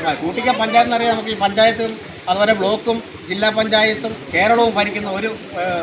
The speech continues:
മുന്നണിയാണ്. ആ മുന്നണിക്ക് വേണേൽ ഈ പണം, ഏ, ഈ ഇതിൻ്റെ പണി, ഈ പാലത്തിൻ്റെ പണി, ഏ, നിഷ്പ്രയാസമാണ്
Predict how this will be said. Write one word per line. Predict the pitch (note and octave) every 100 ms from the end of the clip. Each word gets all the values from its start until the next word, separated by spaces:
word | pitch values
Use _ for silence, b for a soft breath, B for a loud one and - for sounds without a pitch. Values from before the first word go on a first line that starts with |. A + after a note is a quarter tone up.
| D#3+
മുന്നണിയാണ്. | F3 F#3+ F#3 C#3 - - - D3
ആ | A#3
മുന്നണിക്ക് | B3+ C4+ C#4 C#4
വേണേൽ | C4 B3+ B3
ഈ | C4
പണം, | A3+ B3+ A#3 G#3
ഏ, | G#3+ A#3+
ഈ | B3 -
ഇതിൻ്റെ | G#3 A3+ A3
പണി, | G#3+ A3+
ഈ | A#3
പാലത്തിൻ്റെ | G#3 A3+ A#3+ A#3 G#3+
പണി, | A3+ A3 - - G#3
ഏ, | G#3 G3 - G3
നിഷ്പ്രയാസമാണ് | G#3 A3+ A3+ A3 A3 F#3+